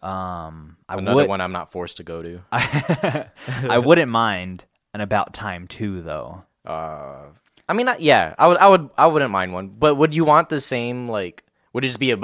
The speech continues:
Speaker 2: another
Speaker 1: No, I
Speaker 2: About
Speaker 1: think
Speaker 2: Time, or, like, you want to, them to stem
Speaker 1: Well,
Speaker 2: from
Speaker 1: actually,
Speaker 2: the same
Speaker 1: you know
Speaker 2: characters?
Speaker 1: what? Um, because if they did stay the same characters and it wasn't new characters going through the same things they went through, then it would
Speaker 2: Oh,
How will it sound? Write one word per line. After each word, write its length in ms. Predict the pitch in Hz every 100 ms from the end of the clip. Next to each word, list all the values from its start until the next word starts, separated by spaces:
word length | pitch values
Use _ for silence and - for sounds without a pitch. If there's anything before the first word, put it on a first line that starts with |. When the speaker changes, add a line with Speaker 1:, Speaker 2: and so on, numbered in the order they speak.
| 120
Speaker 2:
another 720 | 107 110 127 131 131 131 127 _ - -
Speaker 1:
No, 240 | 117 131
I 100 | 127
Speaker 2:
About 240 | 117 127 131
Speaker 1:
think 60 |
Speaker 2:
Time, 420 | 135 127 131 147 156
or, 160 | 107
like, 200 | 104 92
you 100 | 98
want 220 | 98 95 92 _
to, 100 | -
them 240 | 104 104 101
to 60 |
stem 220 | 95 - 180
Speaker 1:
Well, 60 |
Speaker 2:
from 20 | 190
Speaker 1:
actually, 120 | 190
Speaker 2:
the 40 |
same 60 | 202
Speaker 1:
you 40 |
know 80 | 185
Speaker 2:
characters? 360 | 180 180 110 -
Speaker 1:
what? 60 | 143
Um, 440 | 156 160 151 139 _ _
because 260 | 139 147 143
if 120 | 147
they 120 | 151
did 240 | 135 127 131
stay 200 | - 147
the 80 | 139
same 200 | 143 131
characters 420 | 131 135 135 113
and 80 | 107
it 20 |
wasn't 340 | 95 101 101 92
new 200 | 95 107
characters 460 | - 120 117 120
going 400 | 92 98 98 101
through 220 | 95 110 95
the 80 |
same 240 | 90 101 95
things 260 | 92 90 85
they 160 | 85
went 220 | 95 107
through, 220 | 107 139 127
then 160 | 110
it 80 | 95
would 100 | 98
Speaker 2:
Oh, 40 | -